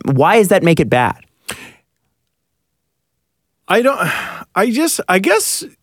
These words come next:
Speaker 2: you know what I think he's had over the last four years? A lack of shoulder rubbing. He's had a little bit of a lack of shoulder rubbing. Like, I, I'm trying to remember all the interviews he's really given that I've ever really seen.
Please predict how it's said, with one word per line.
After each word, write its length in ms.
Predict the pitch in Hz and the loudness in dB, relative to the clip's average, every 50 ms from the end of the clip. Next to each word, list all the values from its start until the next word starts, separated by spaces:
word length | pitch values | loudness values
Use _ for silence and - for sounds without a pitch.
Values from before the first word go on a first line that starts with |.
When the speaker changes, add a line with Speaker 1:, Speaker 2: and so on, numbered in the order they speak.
| _ _ | _ _
Speaker 2:
you 140 | - 196 214 | -4 -2 0
know 80 | 311 392 | 0 2
what 120 | 440 453 | 2 0
I 40 | 415 | 0
think 200 | - - 285 - | 0 -2 -4 -2
he's 200 | - 240 226 160 | -2 -2 -2 0
had 440 | 147 143 139 147 151 156 165 165 - - | 0 0 2 2 2 0 -2 -4 -8 -6
over 140 | - 160 160 | -4 -2 0
the 60 | 156 | 2
last 260 | 147 143 147 139 - - | 2 2 2 0 -2 -2
four 240 | - 151 143 143 | -2 0 0 0
years? 260 | 143 143 151 151 147 - - - | 0 0 0 -2 -2 -4 -6 -4
A 120 | 139 131 | -2 0
lack 640 | 127 123 123 127 127 131 131 147 170 190 185 - - - | 0 0 0 2 2 2 2 2 2 0 0 -2 -8 -8
of 120 | 151 131 | -8 -6
shoulder 420 | - - - 147 131 135 127 127 120 | -6 -6 -4 -2 -2 0 -2 -2 -4
rubbing. 380 | 117 117 113 113 117 120 120 _ _ _ _ _ _ _ _ _ _ _ _ _ _ _ _ _ _ _ - | -4 -6 -8 -8 -10 -12 -14 _ _ _ _ _ _ _ _ _ _ _ _ _ _ _ _ _ _ _ -6
He's 140 | - 175 175 | -2 2 2
had 120 | 233 240 | 4 4
a 40 | 233 | 4
little 220 | 214 226 247 269 | 4 4 4 4
bit 140 | 226 247 233 | 4 2 2
of 60 | 233 | 4
a 40 | 214 | 2
lack 300 | 190 165 160 165 165 - 180 | 2 2 2 2 2 2 0
of 60 | - | -2
shoulder 300 | - 202 190 180 165 143 | 0 0 0 0 0 0
rubbing. 360 | 131 127 120 117 127 123 127 | 0 -2 -4 -4 -6 -6 -4
Like, 180 | 127 127 120 - | -4 -6 -6 -4
I, 380 | - 147 160 170 - 143 147 147 | 0 0 0 2 2 2 0 0
I'm 160 | 147 151 139 | 0 -2 -4
trying 300 | - - 208 220 240 226 | -2 -2 0 2 2 2
to 320 | 220 214 208 202 196 - _ _ - | 2 2 0 0 -2 -2 _ _ -6
remember 500 | 156 151 156 156 160 156 156 151 147 - | -2 0 0 0 0 2 2 0 0 0
all 200 | - 139 147 156 | 0 0 0 0
the 180 | 156 143 135 135 | 0 0 -2 -2
interviews 560 | 135 139 131 131 131 131 123 123 - - _ | -2 -2 -2 -2 -2 -4 -4 -6 -10 -12 _
he's 280 | - 131 143 135 127 123 | -16 -8 -8 -8 -8 -6
really 280 | 131 139 139 131 127 | -4 -2 -2 -2 -2
given 400 | 123 120 135 120 117 123 139 160 _ _ _ _ - | -2 -2 -4 -2 -2 -4 -6 -6 _ _ _ _ -4
that 120 | - 147 | -2 0
I've 80 | 151 147 | 2 2
ever 160 | 151 151 151 | 4 4 4
really 240 | 151 151 147 139 123 | 4 2 2 2 0
seen. 520 | - - - - 135 135 147 160 180 202 | -2 -6 -4 -2 -2 0 0 0 0 -2